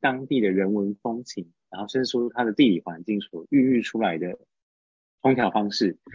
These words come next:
甚至食材。好，我举个例子，台湾，就是我们讲台湾，台湾是海岛型气候嘛，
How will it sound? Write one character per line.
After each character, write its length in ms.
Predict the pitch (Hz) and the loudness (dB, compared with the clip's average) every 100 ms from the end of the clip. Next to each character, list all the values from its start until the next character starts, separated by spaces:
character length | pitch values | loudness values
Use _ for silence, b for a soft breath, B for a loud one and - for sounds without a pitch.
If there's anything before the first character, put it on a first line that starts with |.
| - - | -16 -6
甚 160 | 104 | -4
至 160 | 104 101 | 0 -2
食 220 | - 95 | 0 -4
材。 340 | - 80 73 - _ _ _ | -4 -8 -10 -16 _ _ _
好， 200 | - - _ | -6 -6 _
我 100 | 120 | 0
举 100 | 117 | 4
个 60 | 107 | 6
例 180 | 123 113 | 6 4
子， 200 | 98 80 _ _ _ | 2 -6 _ _ _
台 120 | 104 | 2
湾， 260 | 104 127 135 | 4 4 2
就 160 | 135 123 | -2 0
是 80 | |
我 40 | 110 | 0
们 140 | 87 | 0
讲 160 | 82 76 | -6 -8
台 100 | 82 | -8
湾， 140 | 85 | -8
台 120 | 98 | -4
湾 80 | 104 | -4
是 80 | 113 | -2
海 160 | 113 98 | -2 -2
岛 160 | 87 82 | -2 -6
型 160 | 85 | -10
气 200 | 80 107 | -6 -6
候 100 | 101 | -4
嘛， 160 | 90 | -6